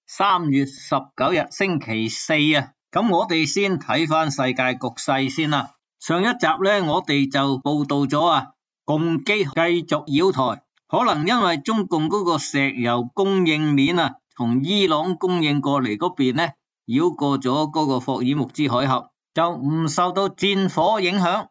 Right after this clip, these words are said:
所以比較穩定嘅。結果呢，中共就唔使真金白銀攞美元去買石油啦，咁呢度慳咗一大筆，所以有能力再擾台啦。同時，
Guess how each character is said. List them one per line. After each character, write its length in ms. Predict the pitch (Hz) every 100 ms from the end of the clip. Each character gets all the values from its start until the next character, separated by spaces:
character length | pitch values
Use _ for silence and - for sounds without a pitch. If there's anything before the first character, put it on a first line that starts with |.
| _
所 240 | - 135 170
以 200 | 156 147
比 180 | 139 160
較 220 | 147 139
穩 240 | 123 165
定 180 | 139 127
嘅。 220 | 131 - _ _
結 200 | 165 170
果 240 | 156 226 196
呢， 160 | 208 -
中 200 | - 233
共 240 | 180 160 147
就 160 | 147
唔 240 | 131 113 120
使 180 | 117 107 170 202 -
真 240 | 196 190
金 240 | 185 185 170
白 140 | 131 - 107
銀 180 | 110
攞 200 | 110 143
美 260 | 165 131 110
元 440 | 156 156 104 98
去 100 | 110 127
買 380 | 117 98 123 143
石 220 | - 107
油 200 | 98 98
啦， 160 | 120 - _ _
咁 180 | 123 147
呢 140 | 165 160
度 160 | 127
慳 320 | 117 - 156
咗 80 | 131
一 120 | 151 143
大 200 | 117 117
筆， 220 | 165 - _ _ -
所 380 | 143 135 -
以 220 | 180 165 165
有 240 | 123 165
能 280 | 143 104 113
力 80 | 127 - _ _
再 100 | 143
擾 460 | 139 139 127 135 160
台 280 | 110 98 117
啦。 200 | 131 - _ _
同 300 | 151 147 147
時， 400 | 143 151 147 143